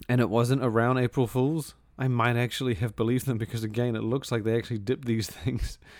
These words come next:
in, uh, chocolate or d-, put a chocolate drizzle on it. But yeah, we're going to, uh, continue the run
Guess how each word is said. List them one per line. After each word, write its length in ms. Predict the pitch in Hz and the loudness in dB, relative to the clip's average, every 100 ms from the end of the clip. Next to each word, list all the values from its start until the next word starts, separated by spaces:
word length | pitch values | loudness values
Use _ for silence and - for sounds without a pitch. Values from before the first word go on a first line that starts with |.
| - - - 110 - | -20 -20 -6 -4 2
in, 240 | 131 123 | 4 4
uh, 200 | 123 117 | 2 2
chocolate 500 | 107 - 139 - 117 | -2 -2 -2 0 0
or 80 | 110 | 0
d-, 180 | 107 113 | -4 -10
put 100 | - | -4
a 60 | 117 | -4
chocolate 360 | 107 117 113 101 | -2 -4 -2 -2
drizzle 320 | 123 139 147 | 0 0 0
on 200 | 107 104 | -2 -4
it. 40 | - - - - - - - - | -8 -20 -20 -20 -20 -20 -20 -2
But 160 | 120 117 | 2 4
yeah, 200 | 143 131 | 4 4
we're 120 | 117 | 4
going 160 | 123 | 2
to, 380 | 110 - 123 117 | 0 0 0 2
uh, 240 | 120 117 110 - | 2 2 0 -4
continue 560 | 123 113 - 170 151 | -4 -2 0 2 2
the 140 | 120 107 | 2 0
run 500 | 120 123 120 120 | 2 2 2 0